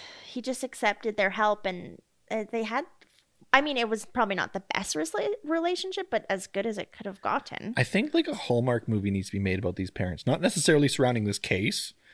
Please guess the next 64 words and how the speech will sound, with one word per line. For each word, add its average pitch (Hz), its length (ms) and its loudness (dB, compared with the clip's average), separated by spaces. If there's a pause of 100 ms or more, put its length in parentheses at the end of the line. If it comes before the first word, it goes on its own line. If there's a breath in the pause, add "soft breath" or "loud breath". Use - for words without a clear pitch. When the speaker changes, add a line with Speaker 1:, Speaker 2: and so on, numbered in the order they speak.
(140 soft breath)
Speaker 2:
but, 120 100 0
like, 120 180 2 (160)
they 107 220 2
need 107 180 0
to - 80 -10
be, 98 280 0
like, 85 320 -6 (1000)
characters 113 560 2
in 104 100 -2
a 101 60 0
Hallmark 98 480 0
movie, 85 240 -6
'cause 101 160 -2
they're 127 100 4
just, 247 200 0
like, - 120 -4
wholesome - 380 -2
as 147 100 -8
fuck. - 460 -2
Holy 202 140 0
Speaker 1:
I 196 40 2
know. 190 120 -2
Speaker 2:
shit. - 260 -2 (320 soft breath)
Speaker 1:
I 196 120 -10
know. 180 140 -10
They're 185 120 -6
just 196 160 -12
terrific. - 260 -8
I'm 196 140 -2
gonna 196 140 -6
go 185 80 -6
on 160 160 -6
about - 260 -10
them 190 140 -14
for - 80 -10
Speaker 2:
Let's, 113 140 -2
Speaker 1:
another 127 120 -2
Speaker 2:
let's - 120 -2
hear 107 220 0
it. 85 60 2
Speaker 1:
second. 107 100 2
Speaker 2:
I 117 40 2
wanna 95 140 0
hear 90 180 -2
more 87 240 -4
good 85 160 -4
stuff. - 340 -2
Speaker 1:
I 269 180 8
was 277 80 0
gonna 285 200 0
say 339 160 2
this 285 160 0
at 285 120 0
the 214 140 0
end, 190 160 2
but 202 120 -2
you 214 100 -2
know 208 100 0
what? 208 140 0
Let's 190 240 -2
just 190 160 -16
dive 95 260 0
in 101 140 -2
here. 185 240 -2